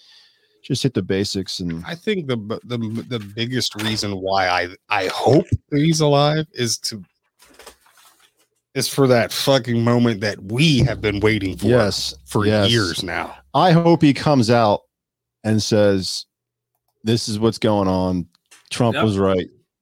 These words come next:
Speaker 1: You guys been lied to forever."
Speaker 2: This
Speaker 3: Gotcha,
Speaker 2: person
Speaker 3: bitches.
Speaker 2: arrested.
Speaker 1: Yeah.
Speaker 2: This person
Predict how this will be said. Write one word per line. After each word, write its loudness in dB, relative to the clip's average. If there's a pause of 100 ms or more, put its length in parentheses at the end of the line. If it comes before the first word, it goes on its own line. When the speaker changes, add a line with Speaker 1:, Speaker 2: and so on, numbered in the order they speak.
(160)
Speaker 1:
You 2
guys 0
been 0
lied 0
to 0
forever." 2
Speaker 2:
This -4
Speaker 3:
Gotcha, -2
Speaker 2:
person 2 (140)
Speaker 3:
bitches. -4
Speaker 2:
arrested. -10
Speaker 1:
Yeah. -2
Speaker 2:
This -4
person -6